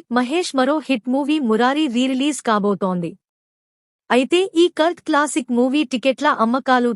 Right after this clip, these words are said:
తెలుగు రాష్ట్రాల్లోనే కాదు, బెంగళూరు, నార్త్ అమెరికా, ఆస్ట్రేలియాల్లోనూ ఫ్యాన్స్ ఎగబడుతున్నారు. మంగళవారానికే, ఆగస్టు ఆరు, టికెట్ బుకింగ్ పోర్టల్ బుక్ మై షోలో లక్షకు పైగా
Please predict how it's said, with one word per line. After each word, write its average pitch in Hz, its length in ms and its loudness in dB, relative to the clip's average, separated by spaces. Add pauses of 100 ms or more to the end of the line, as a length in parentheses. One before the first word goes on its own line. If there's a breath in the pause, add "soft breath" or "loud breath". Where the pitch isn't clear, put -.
తెలుగు 247 280 2
రాష్ట్రాల్లోనే 247 760 0
కాదు, 202 340 0 (120)
బెంగళూరు, 214 560 2 (400)
నార్త్ 254 400 0
అమెరికా, 220 420 0 (420)
ఆస్ట్రేలియాల్లోనూ 285 1000 2 (100)
ఫ్యాన్స్ 247 500 -2
ఎగబడుతున్నారు. 196 720 -2 (1000)
మంగళవారానికే, 269 920 0 (420)
ఆగస్టు 302 520 2 (100)
ఆరు, 220 300 2 (440)
టికెట్ 359 320 2
బుకింగ్ 311 380 -2
పోర్టల్ 254 440 2
బుక్ 214 280 -2
మై 247 180 2
షోలో 247 380 2
లక్షకు 220 440 -2
పైగా 226 380 0